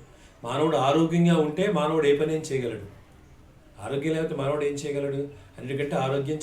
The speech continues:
చాలా గొప్పది. కాబట్టి ఇద్దరికీ కూడా, శివకేశవులిద్దరినీ కూడా ఈ కార్తీక మాసంలో ఆవు పెరుగుచి అభిషేకం చేయడం వలన ఆరోగ్యం కుదురుపడుతుంది. ఏమైనా అనారోగ్యాలు ఉంటే అవన్నీ తగ్గిపోతాయి.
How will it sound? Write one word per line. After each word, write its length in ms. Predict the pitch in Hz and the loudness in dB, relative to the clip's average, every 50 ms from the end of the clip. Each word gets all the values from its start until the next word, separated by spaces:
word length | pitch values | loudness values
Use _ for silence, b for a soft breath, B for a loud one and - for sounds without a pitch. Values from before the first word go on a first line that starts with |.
| - | -6
చాలా 140 | 120 117 117 | -6 -6 -6
గొప్పది. 600 | 113 107 104 - 110 107 110 120 117 107 101 95 - B B B B B B B B - - | -6 -6 -8 -10 -10 -6 -4 -4 -4 -4 -6 -10 -14 B B B B B B B B -10 -6
కాబట్టి 240 | 143 165 170 175 165 | -2 2 4 4 4
ఇద్దరికీ 640 | 143 147 151 147 139 139 165 170 175 175 185 185 | 4 4 2 0 0 2 4 4 4 4 4 2
కూడా, 280 | 175 180 170 156 147 139 | 2 2 2 4 4 2
శివకేశవులిద్దరినీ 960 | 135 - 156 160 170 175 185 180 170 175 170 156 143 135 156 160 160 156 156 | 2 2 0 0 2 2 2 2 2 2 2 0 2 2 2 2 2 2 0
కూడా 400 | 151 147 143 139 135 135 135 135 B B B B B B - | 0 -2 0 0 0 0 0 -2 B B B B B B -6
ఈ 100 | 135 135 | -6 -4
కార్తీక 440 | - 127 131 143 139 - 180 175 170 | -2 -2 -2 -2 0 0 0 0 2
మాసంలో 680 | 156 156 156 - - 160 139 139 135 127 127 127 127 - B B B B - - | 0 0 0 0 0 -2 -2 0 0 -2 -2 -4 -6 -8 B B B B -8 -2
ఆవు 200 | 127 147 165 180 | 2 4 4 4
పెరుగుచి 380 | 175 180 180 170 170 170 165 | 4 4 4 4 4 4 2
అభిషేకం 460 | 151 139 143 143 - 170 175 170 160 151 | 0 0 -2 -2 -2 0 0 0 0 -2
చేయడం 300 | 135 - 143 143 139 139 | -2 -2 0 0 0 2
వలన 420 | 139 143 143 160 190 - - B B B B - - | 2 2 2 2 0 0 -2 B B B B -10 -8
ఆరోగ్యం 640 | 117 131 143 147 147 139 147 160 156 151 156 151 147 | -4 -2 -2 -2 -2 0 0 0 0 0 -2 -2 -4
కుదురుపడుతుంది. 920 | - 143 139 151 156 151 156 160 175 175 185 196 196 185 165 135 B B B B B B - | -6 -6 -4 -2 -2 0 0 0 0 -2 -4 -2 0 0 0 0 B B B B B B -4
ఏమైనా 240 | 139 151 170 175 165 | 0 2 4 4 4
అనారోగ్యాలు 640 | 143 151 165 170 175 180 180 180 170 175 180 180 175 | 4 4 4 4 6 6 4 4 6 6 6 6 6
ఉంటే 160 | 175 175 175 | 6 6 6
అవన్నీ 520 | 156 151 156 160 170 165 143 - - - - - - | 4 2 2 4 4 4 2 2 -2 -6 -12 -12 -10
తగ్గిపోతాయి. 920 | 127 123 143 143 147 170 170 170 175 180 190 208 202 160 - 123 - - | -8 -6 -6 -4 -2 -2 0 2 4 4 4 4 4 2 2 0 -4 -8